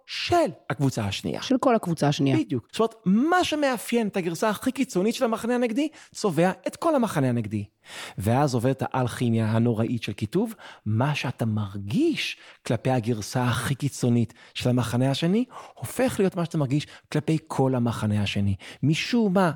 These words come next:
Speaker 1: הכשל של החברה מקוטבת, זה שהטיפוס הכי קיצוני במחנה הנגדי, הוא גם מייצג הכי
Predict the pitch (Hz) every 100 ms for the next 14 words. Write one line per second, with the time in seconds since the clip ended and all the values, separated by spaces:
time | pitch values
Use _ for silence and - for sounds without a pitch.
0 | - 175 185 - 165 170 175 147 131 147
1 | 151 - 123 170 254 262 - - - -
2 | - 151 170 147 - 151 - 254 - 170
3 | 143 277 - - - 185 214 240 226 -
4 | 214 240 240 240 349 349 - - - 208
5 | 214 202 165 - 175 135 120